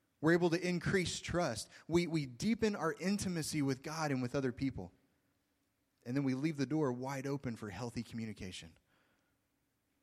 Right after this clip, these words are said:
Or we can allow our anger to control us, closing the door to healthy communication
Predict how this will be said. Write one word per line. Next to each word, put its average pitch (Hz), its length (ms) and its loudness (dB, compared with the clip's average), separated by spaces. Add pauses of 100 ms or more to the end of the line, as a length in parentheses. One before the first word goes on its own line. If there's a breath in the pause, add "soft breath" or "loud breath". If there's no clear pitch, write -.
(360)
Or 127 360 -2 (1300)
we 117 80 -8
can 127 100 -6
allow 117 220 -4
our 120 240 -2
anger 120 240 -4
to 110 80 -2
control 107 420 -8
us, - 280 -14 (720 soft breath)
closing 143 400 4
the 135 100 4
door 123 280 2
to 107 60 0
healthy 117 300 -4
communication 104 720 -6